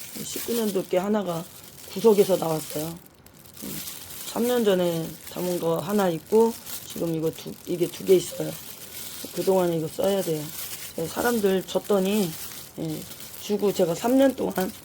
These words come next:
안 담아가지고 안 담아도 이게 없는 거예요. 이것도 오래 써요. 진짜 이렇게 해놓으면.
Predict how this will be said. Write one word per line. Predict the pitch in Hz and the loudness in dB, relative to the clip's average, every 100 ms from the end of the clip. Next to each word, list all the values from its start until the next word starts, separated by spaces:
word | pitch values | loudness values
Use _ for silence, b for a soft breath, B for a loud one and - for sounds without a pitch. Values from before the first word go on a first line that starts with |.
| - - - | -14 -14 -4
안 | 160 180 | 0 6
담아가지고 | 214 220 170 165 165 190 190 151 - - - - - | 6 6 4 0 0 0 0 0 -6 -14 -14 -14 -4
안 | 175 185 | 0 2
담아도 | 185 170 165 | 2 2 -4
이게 | 160 | -4
없는 | 160 165 175 160 | -2 0 -2 -2
거예요. | 156 147 147 B B B - | -4 -4 -8 B B B 0
이것도 | 190 185 170 | 0 2 2
오래 | 175 180 | 4 4
써요. | 175 196 190 165 156 - | 2 2 2 2 -4 -10
진짜 | - 175 | -6 -2
이렇게 | 170 - 180 | -2 -2 -2
해놓으면. | 196 170 | 0 0